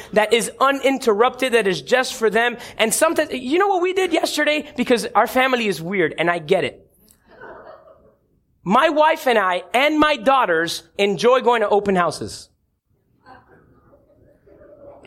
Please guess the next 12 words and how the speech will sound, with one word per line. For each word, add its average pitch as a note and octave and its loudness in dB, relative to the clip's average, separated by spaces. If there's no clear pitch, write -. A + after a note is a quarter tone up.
So B3 2
we'll F4 0
look F#4+ 0
up - -2
what D4 4
open E4+ 2
houses D4+ 0
are C#4+ 2
there C#4 0
in C4 -6
the B3+ -2
area, C4 0